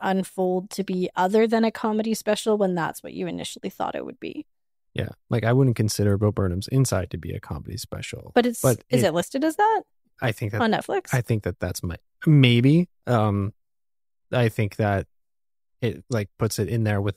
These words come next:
Speaker 2: his other specials.
Speaker 1: Hmm.
Speaker 2: So, like, it's, but it's another one.
Speaker 1: It's just called a special.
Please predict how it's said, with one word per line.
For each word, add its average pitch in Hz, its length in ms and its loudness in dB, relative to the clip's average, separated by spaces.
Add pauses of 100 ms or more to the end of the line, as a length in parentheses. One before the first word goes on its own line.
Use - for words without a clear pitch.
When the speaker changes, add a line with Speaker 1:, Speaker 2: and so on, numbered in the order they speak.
(100)
Speaker 2:
his - 280 -8
other 117 220 2
specials. - 640 -8 (600)
Speaker 1:
Hmm. 202 200 0 (500)
Speaker 2:
So, 107 260 0
like, 95 360 -2 (1400)
it's, 123 340 0 (160)
but 131 160 4
it's 113 140 2
another 131 360 6
one. 101 340 2
Speaker 1:
It's - 160 -12
just - 220 -4
called - 220 2
a 185 40 -2
special. - 640 -6